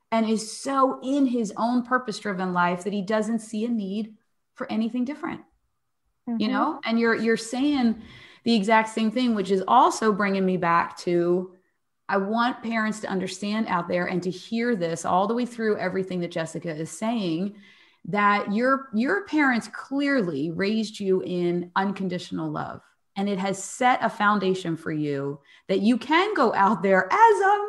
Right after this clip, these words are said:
Speaker 1: middle schooler and decide that you're just gonna be your unique self and, and still acknowledge the challenges that you're gonna in, in,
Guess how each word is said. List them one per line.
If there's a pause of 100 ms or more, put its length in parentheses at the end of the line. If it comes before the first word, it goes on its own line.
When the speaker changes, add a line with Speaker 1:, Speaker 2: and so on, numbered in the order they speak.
Speaker 1:
middle (100)
schooler (800)
and
decide
that
you're
just
gonna
be
your
unique
self (320)
and,
and
still
acknowledge
the
challenges
that
you're
gonna
in,
in,